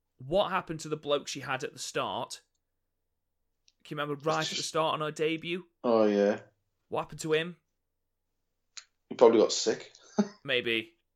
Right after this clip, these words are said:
Speaker 1: Maybe. It's just, I, I, <sighs> do you know what?
Speaker 2: Maybe
Speaker 1: End
Speaker 2: not.
Speaker 1: it on a positive.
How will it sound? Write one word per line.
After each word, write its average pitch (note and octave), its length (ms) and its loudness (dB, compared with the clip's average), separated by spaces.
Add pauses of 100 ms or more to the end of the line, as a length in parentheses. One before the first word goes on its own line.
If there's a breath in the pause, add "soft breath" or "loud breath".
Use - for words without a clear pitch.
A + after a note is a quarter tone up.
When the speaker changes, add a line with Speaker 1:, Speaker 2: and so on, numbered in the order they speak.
(120)
Speaker 1:
Maybe. A2+ 360 -10
It's A#2 200 -10
just, - 220 -14 (140)
I, G2+ 60 0 (140)
I, - 60 -12
<sighs> - 380 -20
do - 40 -18 (720 loud breath)
you B2 80 -14
know A#2+ 100 -4
what? C#3+ 260 -2 (1000)
Speaker 2:
Maybe F#3+ 180 2
Speaker 1:
End G3 80 0
Speaker 2:
not. F3 100 0
Speaker 1:
it D#3+ 100 -10
on C3+ 100 -6
a C3+ 40 -12
positive. C3+ 520 -8